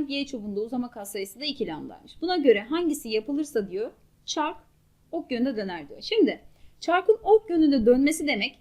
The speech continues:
yukarıdakinin boyunun, yani X'in boyunun Y'nin boyundan daha fazla olması gerekiyor ki diğer tarafa doğru dönsün. O zaman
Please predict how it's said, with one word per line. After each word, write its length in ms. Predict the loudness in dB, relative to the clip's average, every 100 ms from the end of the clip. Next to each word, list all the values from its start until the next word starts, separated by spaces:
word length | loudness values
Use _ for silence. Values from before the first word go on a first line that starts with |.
| 0
yukarıdakinin 960 | 0 2 0 0 0 -4 -2 2 4
boyunun, 460 | 4 4 0 -4 -10 -18 _ _ _ -20 -20 _ -4
yani 240 | -2 0
X'in 420 | 0 -2 -2 -2 0
boyunun 320 | 0 -2 -6 -14 _ _ _ _ 2
Y'nin 460 | 6 6 4 2
boyundan 340 | 2 2 2 0
daha 260 | -2 -4
fazla 400 | -2 -2 -2 -4
olması 420 | -2 0 0 0
gerekiyor 680 | 2 2 2 0 0 0 0
ki 220 | 0 -2 -2
diğer 260 | 0 0 0
tarafa 300 | -6 -12 -10
doğru 260 | -10 -10 -14
dönsün. 360 | -20 -20 -20 -20 -20 _ _ _
O 100 | 0
zaman 340 | 2 2 0